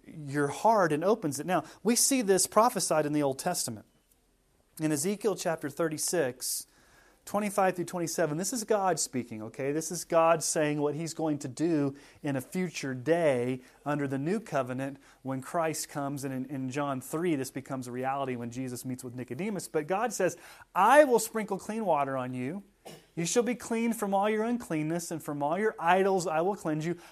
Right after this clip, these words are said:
I will give you" what? "A new heart. A new spirit I will put within you.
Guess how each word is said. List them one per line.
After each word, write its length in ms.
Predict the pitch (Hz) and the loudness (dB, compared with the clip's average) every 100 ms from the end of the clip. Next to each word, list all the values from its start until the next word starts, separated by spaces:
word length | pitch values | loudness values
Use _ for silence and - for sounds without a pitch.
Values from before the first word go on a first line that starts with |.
| - | 0
I 220 | 156 226 | 6 6
will 160 | 269 220 | 6 2
give 260 | 185 226 | 0 0
you" 140 | 220 214 | 0 6
what? 280 | 226 165 156 | 8 8 4
"A 160 | 143 | -2
new 720 | 147 165 202 226 226 220 220 - _ _ _ _ | 0 0 0 2 2 0 -4 -10 _ _ _ _
heart. 840 | - - 226 165 113 - - - - _ _ _ - | -20 0 4 4 4 -4 -10 -10 -14 _ _ _ -6
A 300 | 151 151 147 | 0 0 0
new 720 | 165 156 185 233 233 233 220 - | -4 -4 0 2 2 0 -4 -6
spirit 760 | - - - 254 247 170 160 | -4 -4 -2 2 4 6 6
I 160 | 156 160 | 4 2
will 140 | 160 | 2
put 340 | 160 220 214 165 | 0 0 0 0
within 560 | 160 165 185 220 269 | -4 -4 -2 0 0
you. 300 | 208 151 151 | 2 2 0